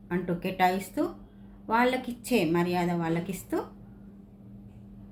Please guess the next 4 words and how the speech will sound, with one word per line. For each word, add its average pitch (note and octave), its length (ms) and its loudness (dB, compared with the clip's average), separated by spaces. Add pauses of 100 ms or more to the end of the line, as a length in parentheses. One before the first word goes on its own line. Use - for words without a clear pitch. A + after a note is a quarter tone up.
(680)
భార్యను C#4 420 8
కూడా E3+ 280 2 (920)
ప్రతి C#4 260 4 (120)
ఒక్క F4 160 4